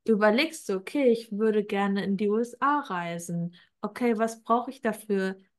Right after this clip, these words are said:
Wie viel, wie viel Geld brauche ich dafür? Ähm, was brauche ich dafür für, für, für Dinge einfach? Und dann findet man,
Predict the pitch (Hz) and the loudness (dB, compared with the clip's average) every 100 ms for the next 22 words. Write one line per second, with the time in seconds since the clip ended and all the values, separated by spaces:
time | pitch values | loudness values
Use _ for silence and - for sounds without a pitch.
0 | _ 208 220 226 214 202 202 214 196 214 | _ 0 2 4 2 0 -4 -8 -2 -2
1 | 202 208 233 - - 196 196 - 190 - | 0 -2 -2 -4 -6 -6 -6 -6 -6 -6
2 | - 196 196 202 - _ - 202 190 185 | -4 -2 -2 -6 -14 _ -4 0 2 0
3 | 180 185 190 202 - 190 - 190 190 - | -2 -4 -4 -4 -6 -8 -6 -8 -8 -6
4 | 196 196 185 190 - 180 - _ _ _ | -2 -2 -2 -4 -8 -16 -20 _ _ _
5 | _ _ 185 - - 190 226 269 254 214 | _ _ -8 -6 -4 -2 0 -2 -2 -4
6 | 180 180 180 185 - 190 180 180 - 190 | -4 -6 -6 -8 -6 -4 -4 -6 -4 -4
7 | 185 180 185 180 | -4 -4 -4 -4